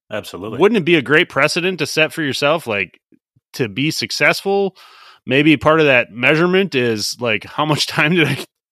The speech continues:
Speaker 2: you know, spend with my family instead of how much money did I make at the end of the year? Because if it
Speaker 1: Yep.
Speaker 2: comes at the cost of spending
Speaker 1: Well
Speaker 2: any time away, like, you're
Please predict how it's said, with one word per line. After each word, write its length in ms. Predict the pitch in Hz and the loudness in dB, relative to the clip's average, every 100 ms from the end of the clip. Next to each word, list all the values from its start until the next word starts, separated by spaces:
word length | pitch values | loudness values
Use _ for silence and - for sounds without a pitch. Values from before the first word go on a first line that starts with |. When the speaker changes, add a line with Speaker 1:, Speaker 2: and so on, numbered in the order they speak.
| - | -8
Speaker 2:
you 100 | 120 | -6
know, 240 | 101 98 - _ _ | -4 -6 -12 _ _
spend 240 | - - 156 | -6 0 2
with 100 | 139 | 2
my 120 | 104 | 0
family 440 | - 113 151 180 | 0 0 2 2
instead 360 | 131 107 127 113 | 2 2 0 2
of 200 | 104 90 - _ _ _ _ | 0 -4 -16 _ _ _ _
how 60 | 147 | 0
much 180 | 165 107 | 0 0
money 280 | 117 156 | 0 2
did 120 | 156 156 | 2 0
I 60 | |
make 240 | 143 160 143 | 0 0 0
at 80 | 98 | -4
the 160 | 107 | -4
end 120 | 135 | -2
of 60 | 156 | -2
the 80 | 113 | -2
year? 500 | 101 123 160 180 151 _ _ _ _ | -2 0 0 -2 -8 _ _ _ _
Because 300 | - 101 123 | -14 -4 -2
if 120 | 113 104 | -2 -4
it 60 | |
Speaker 1:
Yep. 20 | 110 | -4
Speaker 2:
comes 180 | 139 | -2
at 80 | 131 | -2
the 80 | 104 | -4
cost 320 | - 127 131 | 0 0 0
of 80 | 107 | -4
spending 380 | - 135 113 104 | -2 0 0 -4
Speaker 1:
Well 80 | 127 | 0
Speaker 2:
any 280 | 165 165 120 | 2 4 2
time 420 | 143 151 127 107 | 0 2 2 0
away, 480 | 110 190 123 104 104 | 0 2 2 0 -2
like, 300 | 101 98 - | -4 -6 -8
you're 320 | 87 127 196 | -12 -8 -8